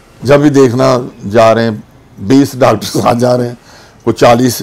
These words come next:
नर्सें ही जा रही हैं उनके साथ। क्या है? उन्हें क्या, हमने तो ये देखा है, ये जो दुआ करवाते हैं ना और जो हुक्म करते हैं कि अल्लाह की तरफ से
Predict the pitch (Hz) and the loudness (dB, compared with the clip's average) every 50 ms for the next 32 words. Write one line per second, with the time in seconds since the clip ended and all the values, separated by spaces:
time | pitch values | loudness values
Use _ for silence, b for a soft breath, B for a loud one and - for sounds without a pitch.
0 | - - 113 120 117 - - 87 90 101 120 135 131 123 117 123 127 127 123 120 | -10 -4 -2 -2 -2 -2 -4 -6 -6 -2 2 2 4 4 2 2 0 0 -2 -2
1 | 120 110 110 113 101 - - 127 131 139 143 135 120 120 b b b b b b | -4 -4 -6 -8 -8 -4 0 2 2 4 2 2 0 -4 b b b b b b
2 | b - - 156 170 165 160 170 165 139 120 131 131 127 139 131 127 123 113 107 | b -10 -8 -6 -4 -2 -2 -2 -2 0 -2 -2 -2 -2 -2 -2 0 -2 -2 -4
3 | 98 - 127 127 135 127 - b b b b b b _ _ - 127 123 117 123 | -4 -4 -4 -4 -4 -6 -10 b b b b b b _ _ -2 0 0 2 2
4 | 120 107 107 104 101 107 117 113 - 117 110 101 98 98 - - 143 147 135 135 | 0 0 0 0 2 2 0 0 0 -2 -2 -2 -4 -4 -2 -2 -2 -2 -2 -6
5 | 131 - - - _ - - - 113 101 95 117 127 127 120 120 - - - - | -8 -12 -18 -20 _ -20 -14 -12 -10 -8 -2 0 0 0 0 -4 -12 -20 -20 -18
6 | - 95 107 101 147 147 156 156 147 120 107 - 127 123 120 117 - 123 - - | -12 -12 -8 -6 -4 -4 -2 -2 -2 -4 -2 -4 -6 -6 -6 -4 -6 -4 -4 -4
7 | 113 113 127 131 131 131 - 117 113 113 104 - - 127 135 | -4 -4 -4 -4 -6 -8 -8 -6 -6 -6 -8 -8 -10 -10 -10